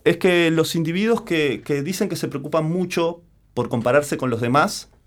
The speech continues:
sistemáticamente reportan que estos bienes son mucho más visibles que las personas que dicen no compararse con los demás.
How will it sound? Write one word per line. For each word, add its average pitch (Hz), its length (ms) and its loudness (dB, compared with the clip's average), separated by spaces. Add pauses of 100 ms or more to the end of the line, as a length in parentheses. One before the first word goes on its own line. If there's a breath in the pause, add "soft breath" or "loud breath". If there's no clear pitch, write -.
sistemáticamente 160 920 -2
reportan 147 720 -4
que 151 60 -8
estos 139 180 -6
bienes 147 220 -4
son 135 100 -2
mucho 156 300 -2
más 131 120 -4
visibles 143 560 -4 (200)
que 110 100 -4
las 101 100 -6
personas 120 360 -6
que 104 120 -6
dicen 107 440 -8
no 127 280 -2
compararse 110 560 -2
con 101 100 -4
los 90 140 -6
demás. 92 340 -6